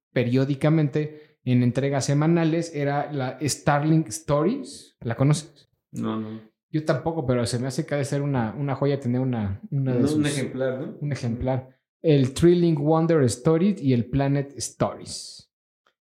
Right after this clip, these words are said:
Speaker 1: Y, por ejemplo, eh, las Crónicas Marcianas, que es una de las novelas que a lo mejor se pudiera emparentar con las novelas de Asimov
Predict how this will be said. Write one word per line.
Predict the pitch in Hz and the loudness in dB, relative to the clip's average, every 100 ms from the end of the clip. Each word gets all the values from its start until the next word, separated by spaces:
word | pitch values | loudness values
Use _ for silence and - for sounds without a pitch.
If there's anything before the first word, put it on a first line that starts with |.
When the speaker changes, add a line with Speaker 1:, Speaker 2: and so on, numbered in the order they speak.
| - | 0
Speaker 1:
Y, | 175 202 202 | 6 8 6
por | 202 160 | 6 4
ejemplo, | 143 170 156 151 | 4 4 4 4
eh, | 151 147 147 | 4 2 2
las | 143 123 - | 2 2 2
Crónicas | 156 160 156 139 | 2 2 0 -2
Marcianas, | 151 131 170 156 127 | -2 -2 -2 0 -2
que | 131 127 | 0 -2
es | - - _ _ _ - | -4 -14 _ _ _ -2
una | 147 147 | 2 4
de | 151 147 | 4 4
las | 123 | 2
novelas | 131 127 139 143 | 2 4 4 2
que | - | 2
a | 127 | 2
lo | 127 | 4
mejor | 131 156 139 | 2 2 0
se | 151 | 0
pudiera | - 131 123 147 147 | 0 0 0 0 0
emparentar | 147 139 139 135 147 143 | 0 2 2 2 0 2
con | 135 | 2
las | 120 | 2
novelas | 120 120 135 139 131 | 2 2 2 2 2
de | 135 | 0
Asimov | 127 147 143 143 147 - - | 0 2 2 2 0 -4 -20